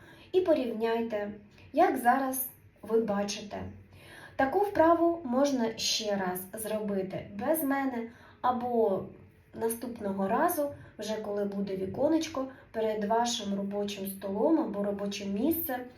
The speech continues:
Е, спочатку дивитесь на перший предмет, який перед вами, потім на якийсь далі, ще далі, ще на вікно, за вікно і так далі, і так далі, на небокрай. І потім також поступово повертаємося.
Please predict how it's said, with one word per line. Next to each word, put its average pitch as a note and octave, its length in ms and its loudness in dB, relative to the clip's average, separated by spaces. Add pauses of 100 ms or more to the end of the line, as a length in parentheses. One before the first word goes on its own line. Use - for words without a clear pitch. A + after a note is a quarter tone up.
(460)
Е, G#3+ 240 0 (120)
спочатку G#3+ 540 -2
дивитесь F#3+ 480 -4
на F#3+ 100 -4
перший D#4 440 2
предмет, C4+ 440 -2
який B3+ 220 -6
перед A#3 320 -6
вами, A3+ 360 -2
потім G3 320 -6
на F#3+ 60 -4
якийсь F#3+ 440 -6
далі, D4 540 0 (260)
ще D#4 380 2
далі, B3+ 420 0
ще C#4+ 420 0
на A3 140 0
вікно, C#4 460 0
за A3 200 -2
вікно C4 400 0
і A3+ 60 0
так G#3 180 -6
далі, B3 280 0
і A3 60 0
так G3+ 160 -6
далі, F#3+ 240 -6
на A3 100 -2
небокрай. G3 460 -6 (380)
І B3+ 60 -8
потім C#4+ 320 0
також A#3 280 -2
поступово G#3+ 560 -8
повертаємося. F#3+ 840 -12